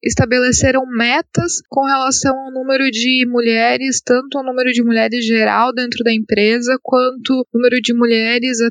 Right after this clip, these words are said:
hierarquicamente falando, né? Então, as empresas grandes, elas também já perceberam que elas têm a ganhar com isso, né? Não é só uma questão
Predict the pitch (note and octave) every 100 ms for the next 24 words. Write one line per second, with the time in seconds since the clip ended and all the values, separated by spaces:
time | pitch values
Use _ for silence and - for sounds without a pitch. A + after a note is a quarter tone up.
0 | - A#3 B3+ C4 B3+ B3+ - - B3 A#3
1 | A#3 - A#3 A#3 A#3+ F#3+ E3 D#3+ D3 -
2 | A#3+ B3+ C#4+ C4+ - - E4 G4 B4 -
3 | D#4 D4 D4 C4+ A#3+ C#4+ F#4+ G4 D4+ C#4+
4 | D4+ E4+ G4 G#4 D#4 C#4+ C4+ C4+ B3+ B3+
5 | A#3+ B3 C4 B3+ A#3 B3 A#3+ A3+ G#3+ G#3+
6 | - G3+ F#3+ F3+ - G3 E3+ F3+ F3 G3
7 | A3+ - B3 A#3+ A#3 A3 - A3 G#3